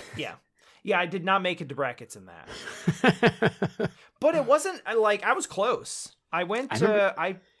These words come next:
Speaker 2: finished, like, four and three, I wanna say, in seven
Speaker 1: That's not
Speaker 2: matches.
Speaker 1: bad. Yeah.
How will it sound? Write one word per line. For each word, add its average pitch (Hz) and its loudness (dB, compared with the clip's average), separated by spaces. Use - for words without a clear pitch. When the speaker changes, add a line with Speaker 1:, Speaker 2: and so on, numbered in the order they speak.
Speaker 2:
finished, 233 -8
like, 233 -4
four - -6
and 139 -6
three, 139 -8
I 240 -4
wanna 269 -6
say, 277 -6
in 160 -10
seven 170 -2
Speaker 1:
That's 180 -2
not 240 -4
Speaker 2:
matches. 90 -4
Speaker 1:
bad. 156 -8
Yeah. 311 -2